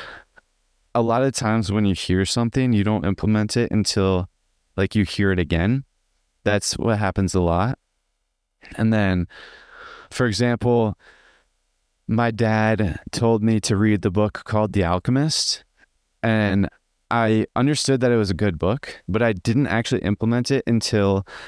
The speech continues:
I, well, even then, I, I, I heard it again on the, uh, Hamza's reading list. I saw The Alchemist on that, and I still didn't implement it, but then I implemented it. It took me, like, a little bit longer to actually implement it,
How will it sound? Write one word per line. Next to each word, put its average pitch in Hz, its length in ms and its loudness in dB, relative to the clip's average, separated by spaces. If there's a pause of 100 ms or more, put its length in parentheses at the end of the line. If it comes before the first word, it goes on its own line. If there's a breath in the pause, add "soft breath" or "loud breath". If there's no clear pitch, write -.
(180 loud breath)
I, 95 720 -2 (760)
well, 120 240 2
even 151 320 0
then, 113 220 0
I, 92 260 0
I, 120 140 0 (220)
I 127 200 0
heard 147 280 -2
it 101 100 -2
again 117 600 -2 (520 soft breath)
on 113 320 2
the, 101 240 0 (160)
uh, 95 200 0
Hamza's 120 500 -2
reading 117 260 2
list. 95 320 -2
I 101 80 0
saw 101 400 0
The 98 160 -2
Alchemist 101 540 -2
on 95 180 2
that, 117 260 -2 (320 loud breath)
and 110 120 -2
I 110 80 -2
still 175 240 0
didn't 110 180 0
implement 104 460 0
it, 131 180 0
but 104 320 -2
then 143 220 0
I 120 120 -2
implemented 113 640 0
it. 107 220 0 (320 loud breath)
It 113 100 -2
took 135 240 -2
me, 131 120 2
like, 117 220 0
a 117 80 0
little 120 360 2
bit 113 160 2
longer 107 540 2
to - 180 -4
actually 92 320 -2
implement 95 460 -2
it, 85 140 0